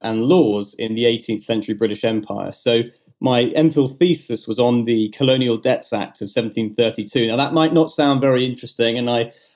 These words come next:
I confess that the, the name is quite prosaic, but ultimately it was a really interesting measure, uh, that changed the way that merchants in Britain collected their debts from merchants owed to them, uh,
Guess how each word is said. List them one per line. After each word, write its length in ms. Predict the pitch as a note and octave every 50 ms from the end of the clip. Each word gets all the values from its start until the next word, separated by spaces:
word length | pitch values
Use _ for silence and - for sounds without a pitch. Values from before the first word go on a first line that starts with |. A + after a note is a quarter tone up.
| _ -
I 180 | A2+ A#2+ B2+
confess 600 | B2+ - C3+ A#2+ - - - E3 D3+ - - -
that 240 | - B2+ A#2+ - - B2
the, 300 | B2+ A#2+ A#2 A2+ A#2 - - - _ -
the 80 | B2+ B2+
name 280 | C#3+ D3+ D#3 D3+ C#3+
is 100 | C#3 C#3
quite 280 | - - C#3 C3 - -
prosaic, 640 | - B2 A#2 D3 D#3 C#3+ B2 G2+ F2+ - - _
but 340 | - C#3+ C3+ C3+ C3+ - - _ _ _ _ _ _ -
ultimately 480 | E3 F3+ F3+ - D#3 D#3 C3+ C3 B2 A2+
it 80 | A#2
was 100 | C3 A#2+
a 60 | B2+ C3
really 420 | C3 C#3 E3 E3+ E3+ D3+ C#3 C#3+
interesting 400 | D3 C#3+ - C3+ - - B2 A#2+
measure, 460 | B2 C3 C3 C3 C3 G#2+ A2 - - -
uh, 220 | A2+ A2+ A#2 -
that 440 | - A#2+ A#2 B2+ B2 A#2+ A2+ - -
changed 460 | - - - E3 D#3+ E3 D#3+ C#3 -
the 100 | C#3 B2+
way 320 | A#2+ C3 C3 C3 C3 B2+
that 200 | A#2 B2 A#2 -
merchants 840 | C3 C3 C3+ C#3 C#3+ C3+ C#3 - - A#2+ A2 G#2 - - - - _ _ _ _
in 200 | - C3+ C3+ C3
Britain 340 | B2 C3+ C#3 C#3 A#2+ A#2 A2
collected 640 | - - B2+ A#2+ C3 C#3 C3+ - - - A#2+ A2+ -
their 220 | - A2+ A2 G#2
debts 480 | G#2 - C3+ B2+ G#2+ - - - - -
from 440 | - B2+ A2+ G#2+ G#2 G#2 G#2+ G#2+ - _ -
merchants 600 | - B2+ B2+ B2 A#2+ - - - A#2 G#2+ - -
owed 220 | - A#2+ B2 B2 -
to 100 | - A2
them, 300 | G#2 A2+ G#2+ G#2 G#2 -
uh, 280 | G#2+ G#2+ G#2 G#2 G2+